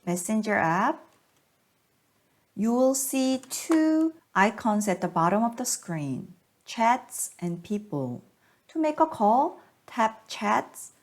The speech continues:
then tap new chat icon at the top right corner. Even if you don't know the phone number of the person that you try to reach,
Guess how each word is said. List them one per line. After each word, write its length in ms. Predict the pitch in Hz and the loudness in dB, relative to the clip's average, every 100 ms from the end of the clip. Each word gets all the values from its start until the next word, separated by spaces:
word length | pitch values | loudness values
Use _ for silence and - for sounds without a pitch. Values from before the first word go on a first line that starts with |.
| - | -4
then 240 | 202 208 | 0 0
tap 400 | 208 240 214 - | 0 0 0 0
new 260 | 190 233 302 | 2 4 2
chat 320 | 302 254 220 | -2 -2 0
icon 720 | - 185 190 - 190 185 185 - | 2 2 0 -2 0 0 0 -4
at 160 | 170 - | -8 -8
the 140 | 170 - | -10 -12
top 360 | - 233 233 - | -6 -6 -6 -6
right 240 | 180 185 | -6 -6
corner. 480 | - 156 135 120 107 _ _ _ _ _ _ _ _ _ _ _ _ _ _ _ _ _ _ _ _ _ _ _ _ _ _ _ _ _ _ _ _ | -4 -6 -4 -6 -8 _ _ _ _ _ _ _ _ _ _ _ _ _ _ _ _ _ _ _ _ _ _ _ _ _ _ _ _ _ _ _ _
Even 300 | 233 240 294 | -2 0 0
if 200 | 349 339 | 0 2
you 100 | 294 | 2
don't 220 | 254 226 | 2 2
know 160 | 214 220 | 2 0
the 160 | 202 | 0
phone 300 | 185 240 254 | 0 0 0
number 300 | 262 254 247 | 2 0 2
of 160 | 214 190 | 2 0
the 60 | 196 | -6
person 560 | - 214 214 269 269 | -10 -10 -8 -4 -4
that 160 | 208 185 | -2 -4
you 100 | 170 | -6
try 300 | 165 196 185 | -6 -4 -2
to 100 | 175 | -2
reach, 640 | 151 160 240 302 - - | -2 -2 -2 -6 -10 -20